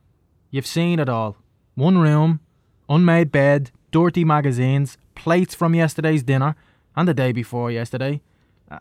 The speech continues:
and the five weeks before that, and a scummy bathroom. Even the cockroaches wipe their feet when they're leaving.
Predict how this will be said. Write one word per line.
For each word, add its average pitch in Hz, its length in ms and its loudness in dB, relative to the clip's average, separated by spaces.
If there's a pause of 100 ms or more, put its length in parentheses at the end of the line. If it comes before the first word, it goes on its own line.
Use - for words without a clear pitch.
(480)
and 147 140 -4
the 143 40 -2
five 180 440 0
weeks 190 320 4
before 131 460 -2
that, 143 260 -2 (280)
and 123 120 -2
a 123 40 -2
scummy 202 500 2
bathroom. 135 680 -4 (680)
Even 220 220 -4
the 185 80 0
cockroaches 147 760 -2
wipe 131 320 -6
their 120 100 -6
feet 135 400 -6
when 123 100 -6
they're 110 120 -6
leaving. 113 420 -6